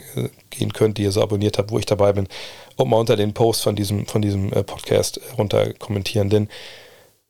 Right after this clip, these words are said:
wenn ich von Superteams spreche oder daran denke, habe ich eigentlich nie die Bulls im Kopf von früher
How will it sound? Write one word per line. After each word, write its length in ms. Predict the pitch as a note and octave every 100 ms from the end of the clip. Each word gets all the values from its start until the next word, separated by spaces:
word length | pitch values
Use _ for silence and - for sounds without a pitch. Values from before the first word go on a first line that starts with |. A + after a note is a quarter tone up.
| -
wenn 140 | A#2+
ich 100 | -
von 120 | A3+
Superteams 680 | E3 - D#3+ D3+ C3 A#2 - -
spreche 380 | - D#3+ D3
oder 300 | G#2+ G#2+ G#2+
daran 320 | A2 G#2+ G#2 G#2
denke, 400 | D#3+ F#3 G#2+ - _ _ _ _ _ _ -
habe 220 | - D#3+
ich 160 | E3+ -
eigentlich 300 | B2+ A#2 A2+
nie 320 | A2+ B2+ D3
die 100 | A#2+
Bulls 380 | G2+ G2+ G#2+ -
im 160 | G2
Kopf 280 | F2+ G2 -
von 200 | - G2
früher 400 | - - - -